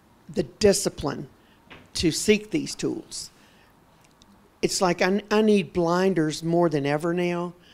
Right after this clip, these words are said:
to keep me focused on the tools that God's given me to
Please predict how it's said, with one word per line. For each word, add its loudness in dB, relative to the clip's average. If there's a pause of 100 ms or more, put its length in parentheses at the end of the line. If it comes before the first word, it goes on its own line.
(240)
to 0
keep -2
me 2
focused -2
on 0 (580)
the 0
tools 2
that -4
God's 0
given 4
me -2 (800)
to 2